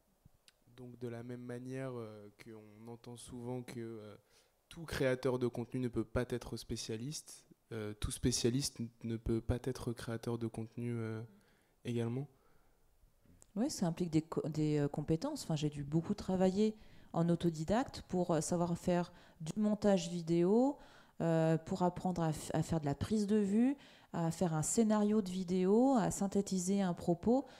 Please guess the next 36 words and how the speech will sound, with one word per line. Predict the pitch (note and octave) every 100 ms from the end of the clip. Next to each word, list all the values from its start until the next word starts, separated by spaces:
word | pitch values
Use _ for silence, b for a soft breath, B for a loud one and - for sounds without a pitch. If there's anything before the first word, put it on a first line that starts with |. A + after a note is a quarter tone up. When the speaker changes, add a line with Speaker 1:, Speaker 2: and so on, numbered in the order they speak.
| b b b
Speaker 2:
Enfin, | - F3 E3 E3 E3 D#3+
c'est | - -
de | E3
la | F3
même | A3 A#3
manière | A#3 A#3+ A#3+
que | F#3
j'ai | F3
été | - F3+
plongée | - F3+ G3+
dans | F3+
la, | D#3+
un | E3
peu | E3 G3+
la | F3
cage | F#3 F3
au | G3
lion | G3+
pour | G3+ F3
apprendre | - E3+
à | D#3+
enseigner, | D3+ D#3+ D#3+ A#3 b b b b
j'ai | D#3+ E3+
appris | D3 - A#3+
à |
vulgariser. | F#3+ F3+ E3+ D#3 D3 D3+ G#3+ B3 b b b
Et | D#3+
ça, | - G#3
si | G3+ F3+
j'ai, | D#3 D#3+ - - - -
ça, | D#3 A3
c'est | - F#3
une | E3+
question | D#3+ - F3+
d'effort | F3 E3+ A#3+ -
personnel. | G3 - G3+ G3 G3+